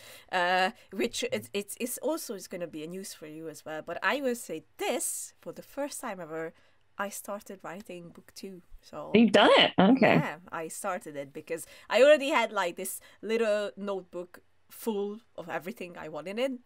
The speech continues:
Speaker 1: and, and, you know, where I want the characters to go and everything, and I was like, "It's time." So
Speaker 2: Mm-mm.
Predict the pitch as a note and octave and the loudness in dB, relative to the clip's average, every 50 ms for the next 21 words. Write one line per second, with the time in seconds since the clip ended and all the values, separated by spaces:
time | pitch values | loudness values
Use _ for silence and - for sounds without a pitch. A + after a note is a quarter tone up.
0 | _ - - _ _ _ _ - D#3 D3+ D#3 C#3 - - D#3+ D3+ D#3 D#3+ E3+ E3 | _ -20 -20 _ _ _ _ -10 -10 -10 -10 -10 -10 -10 -10 -10 -8 -8 -8 -6
1 | D#3 C#3+ D3 D3 E3 D#3+ D#3 D3+ D3 D3 D#3+ D#3 F3+ F#3+ F#3+ - F#3+ F3+ F3+ A#3 | -6 -8 -8 -6 -4 -4 -4 -4 -4 -6 -6 -8 -8 -10 -10 -8 -8 -8 -8 -8
2 | - G3 F#3 - - G3 F3+ - F#3+ F3+ E3+ E3+ F3+ G#3 A3 - A#3 G#3+ G#3+ F#3 | -10 -12 -12 -12 -14 -14 -14 -12 -10 -10 -10 -10 -12 -12 -12 -12 -12 -12 -10 -10
3 | E3+ E3+ E3+ E3+ - F3+ D#3 C#3+ D3+ - - - _ _ _ _ _ _ _ - | -8 -8 -8 -8 -8 -8 -8 -8 -8 -10 -16 -20 _ _ _ _ _ _ _ -4
4 | - - _ _ _ _ - D#3+ - - - - B2+ A#2+ - - _ _ _ _ | -4 -4 _ _ _ _ -20 -16 -16 -14 -14 -14 -14 -16 -18 -20 _ _ _ _
5 | _ _ _ _ _ - - - G3+ G3+ G3+ - - - D3+ E3 | _ _ _ _ _ -20 -18 -6 0 0 0 2 2 0 0 0